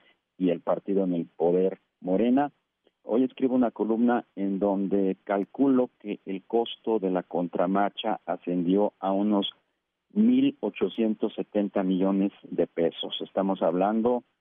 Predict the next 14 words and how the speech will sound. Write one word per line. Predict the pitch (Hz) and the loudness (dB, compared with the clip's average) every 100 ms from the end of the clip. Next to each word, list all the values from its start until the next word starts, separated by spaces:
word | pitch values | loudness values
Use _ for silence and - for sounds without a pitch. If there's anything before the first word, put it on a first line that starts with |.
| _ _ _ | _ _ _
de | 87 95 | -4 0
un | 113 | 0
costo | 107 110 - 113 104 - | 0 -2 -2 -4 -4 -2
promedio | 92 87 98 101 101 104 104 - _ _ - - | 0 0 0 0 0 0 0 -4 _ _ -14 -2
de | 104 113 _ _ | 0 -2 _ _
mil | 92 101 113 | -4 0 0
ochocientos | 110 95 101 107 101 | 0 -2 -4 -2 -4
pesos | - 110 - 107 - _ | -2 -2 0 -4 -8 _
por | - 120 - | -2 -2 -2
persona, | - 95 - 117 117 123 185 - _ _ _ | -12 -12 -4 -2 0 0 -2 -8 _ _ _
partiendo | 95 90 - 110 113 107 | -6 -6 -2 0 2 2
de | |
la | 95 87 | 2 0
base | 101 107 - 120 | 0 -2 -2 -4